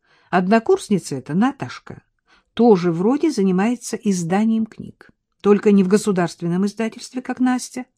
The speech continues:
Напротив, бизнес у Наташки частный. В универе они с Натальей вроде бы никогда особенно не дружили. Привет да пока. А тут Наташка, увидев Настю, просияла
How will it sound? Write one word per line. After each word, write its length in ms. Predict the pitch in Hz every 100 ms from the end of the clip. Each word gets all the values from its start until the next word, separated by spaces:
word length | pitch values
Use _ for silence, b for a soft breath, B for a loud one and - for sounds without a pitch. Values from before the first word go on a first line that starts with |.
| _ -
Напротив, 600 | 165 - 143 - 240 _ _ _ _ _
бизнес 520 | 123 156 233 190 170
у 60 | 175
Наташки 580 | 175 180 277 - 190 190 _ _
частный. 500 | - 110 - 107 - _ _ _ _ _ _ _ _
В 160 | 302 277
универе 520 | 254 226 208 196 180
они 240 | 180 180
с 80 | 160
Натальей 460 | 180 170 165 160 160
вроде 220 | 170 160
бы 100 | 175
никогда 400 | 175 170 160 165
особенно 440 | 160 165 156 165
не 140 | 170 185
дружили. 680 | 202 240 339 262 135 117 _ _ -
Привет 400 | 202 220 349 226
да 80 | 160
пока. 380 | 160 156 254 -
А 140 | 170
тут 500 | - - 359 _ - _ _ _ _
Наташка, 560 | 147 151 147 127 - 208
увидев 400 | 190 156 147 -
Настю, 480 | 247 - - 214 - _ _ _
просияла 680 | 113 143 - 92 69 -